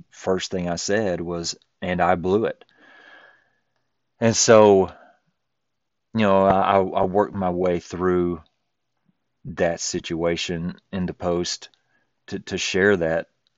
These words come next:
that experience, to share that screw up.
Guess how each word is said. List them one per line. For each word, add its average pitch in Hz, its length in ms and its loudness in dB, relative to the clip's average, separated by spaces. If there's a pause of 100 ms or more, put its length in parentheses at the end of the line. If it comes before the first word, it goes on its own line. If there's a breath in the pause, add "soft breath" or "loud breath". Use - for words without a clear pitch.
(440)
that 85 160 0
experience, 82 600 -8
to 78 120 -12
share 87 360 -4
that 80 420 -6
screw 82 460 -6
up. - 180 -10